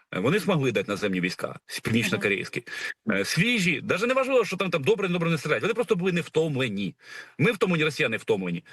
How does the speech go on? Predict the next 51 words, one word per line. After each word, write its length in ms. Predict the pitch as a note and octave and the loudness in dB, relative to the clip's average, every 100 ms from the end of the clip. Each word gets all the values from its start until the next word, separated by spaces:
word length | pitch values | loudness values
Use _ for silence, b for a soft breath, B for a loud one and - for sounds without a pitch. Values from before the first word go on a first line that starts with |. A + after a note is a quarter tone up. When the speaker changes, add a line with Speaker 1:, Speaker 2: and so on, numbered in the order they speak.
| B | B
Speaker 1:
Вони 200 | B2 F#3+ | 0 2
були 200 | G3 F3 | 2 2
не 180 | D3 A3+ | 2 2
втомлені, 520 | F#3 - B3 A3 F3 | 2 2 2 2 -2
і 120 | C#3+ D3 | 0 0
їх 180 | G3 | 0
було 260 | B2+ D3 F#3 | 0 0 0
там, 120 | C#3+ | 0
не 100 | C3+ | -2
знаю, 200 | A#2+ A2+ | 0 -2
скільки 200 | - B2 | -4 -6
там 160 | A#2 G#2+ | -4 -4
піхоти, 400 | C#3 - D#3+ B2+ | -4 -2 0 0
якщо 200 | A2+ C3 | 0 0
взяти, 240 | A#2+ G3 | 2 0
там, 120 | F3 | 0
не 60 | A2+ | -4
знаю, 180 | G#2+ G2 | -2 -2
там 120 | G2 | -2
шість 260 | - F#3+ - | 0 0 -2
тисяч, 240 | C#3+ A#2+ | -4 -2
п'ять 220 | - E3 | -2 -2
тисяч, 180 | B2+ G#2+ | -4 -4
бо 100 | A2+ | -2
це 100 | C#3 | -2
ж 60 | C3 | -2
там 100 | B2+ | -2
десять 180 | C3+ | -4
тисяч, 200 | C3 B2+ | -6 -4
наче 260 | C3 A2+ A2 | -2 -2 -4
з 120 | - | -8
штабними, 400 | - E3+ A3 G3+ | -4 0 0 0
не 100 | D#3 | -2
з 40 | C#3+ | -2
штабними, 420 | D#3 D#3+ G#3+ E3 | -4 -2 -2 -2
коротше, 360 | D3+ C#3+ C3 | 0 0 -2
з 80 | A2+ | -2
логістики, 460 | D3+ D#3+ G3 - C#3+ | 0 0 -4 -4 -4
не 60 | |
з 60 | C3+ | -2
логістики, 380 | D#3 G3 D3+ C3+ | -2 -2 -2 -2
ну 160 | F#3 | 0
окей, 200 | G3 D#3+ | 0 0
даже 160 | B2 D#3+ | -2 -2
їх 80 | D3+ | -2
було 140 | E3 | -2
там 140 | D#3+ C3+ | -2 -2
хай 200 | D3 B2 B B B - | -2 -4 B B B -6
сім 260 | - G3+ | -2 0
тисяч 220 | F#3 D#3+ | 0 -2
піхотинців. 580 | D3 E3 D3+ B2 G2 - | -4 -4 -2 -4 -4 -8